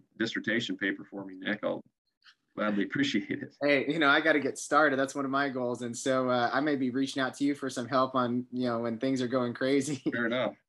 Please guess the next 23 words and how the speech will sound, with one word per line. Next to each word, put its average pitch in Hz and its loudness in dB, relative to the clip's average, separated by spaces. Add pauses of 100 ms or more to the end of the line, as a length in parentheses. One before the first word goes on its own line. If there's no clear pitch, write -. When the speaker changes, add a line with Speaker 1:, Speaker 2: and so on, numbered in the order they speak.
Speaker 1:
Fair 113 0
Speaker 2:
Uh, 131 8
Speaker 1:
enough. 120 0 (220)
Speaker 2:
you 160 4
know, 165 6
another 170 6
thing 185 0
you 139 2
touched 139 -2
on 131 2
as 127 -2
you 123 -4
were 120 -2
talking 120 -4 (100)
through 117 -2
that 101 -6
seemed 123 -2
to 113 -2
resonate 113 -2
here 113 -6
is 107 -4
just, 113 -8
like, 110 -4